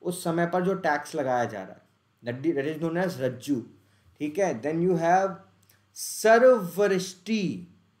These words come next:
it was a forced tax, and you have बेदक भोग, the irrigation tax, and Uparnik,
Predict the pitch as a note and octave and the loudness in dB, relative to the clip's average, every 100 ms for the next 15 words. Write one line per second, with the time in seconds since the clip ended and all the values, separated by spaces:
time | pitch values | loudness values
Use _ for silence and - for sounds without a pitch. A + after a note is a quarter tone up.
0 | _ C3+ B2 D#3 E3 F3+ - F3 F#3 G3+ | _ -16 -8 -4 0 -2 -2 2 6 8
1 | G#3 E3+ F#3+ F#3 F#3 A3+ - - _ _ | 8 4 0 2 0 0 -8 -20 _ _
2 | _ - D3 F3 E3+ F3+ D#3 A#2+ D3 E3 | _ -14 -2 2 4 4 2 -2 2 2
3 | F#3+ F#3+ E3+ F3 A3+ A3+ - - _ - | 2 -2 -2 2 2 2 -8 -20 _ -10
4 | D#3 C#3 D3+ E3+ F3+ F#3 F#3 F#3+ F#3+ F#3+ | -4 -2 0 2 0 -2 -4 -2 -2 -4
5 | - _ _ - F3+ F#3 F#3 F3 G3+ G3 | -14 _ _ -8 -8 -2 0 2 6 6
6 | G3+ F#3+ G#3+ G#3+ - | 6 4 2 0 -2